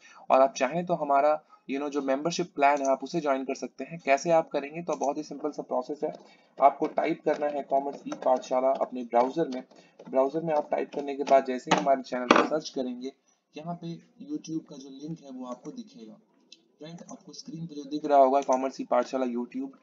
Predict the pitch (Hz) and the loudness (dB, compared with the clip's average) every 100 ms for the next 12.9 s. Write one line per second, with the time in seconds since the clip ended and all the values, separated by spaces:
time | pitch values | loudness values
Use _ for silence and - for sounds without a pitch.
0 | 131 - - 165 - 139 127 135 117 113 | -10 -10 -2 -2 2 4 4 0 -4 -4
1 | 131 - 131 135 139 139 123 135 135 131 | -4 0 0 2 -2 -4 -4 -2 0 2
2 | 127 127 120 123 123 - 127 120 127 127 | 2 2 -2 0 -4 0 -2 0 0 0
3 | 127 151 175 _ - _ 127 160 175 170 | 0 -4 -6 _ -20 _ 4 4 4 4
4 | 156 156 147 147 143 - 135 135 135 143 | 2 -2 4 6 6 4 0 2 2 2
5 | 131 120 131 123 - 131 151 131 - 131 | -2 -2 -2 -4 -6 -2 -2 -4 -6 -4
6 | 120 120 135 147 123 110 117 - - - | 4 4 4 -4 2 2 2 -4 -20 -14
7 | - 127 - 151 170 175 165 147 - 156 | 0 0 2 2 4 4 2 -2 -2 2
8 | 175 175 113 110 _ _ - 139 - 143 | 2 2 -6 -8 _ _ -6 -6 0 0
9 | 135 151 175 175 - 143 147 151 135 120 | 0 0 -2 -2 -4 0 2 2 -2 -6
10 | - 156 139 120 127 131 131 135 127 147 | 0 4 4 4 -2 -2 -6 -6 -6 -2
11 | 151 139 127 123 127 127 120 135 131 139 | -2 0 -2 2 2 0 -4 -6 -2 -2
12 | 120 117 117 139 - 135 135 135 | 0 -2 -4 -8 -8 -8 -8 -10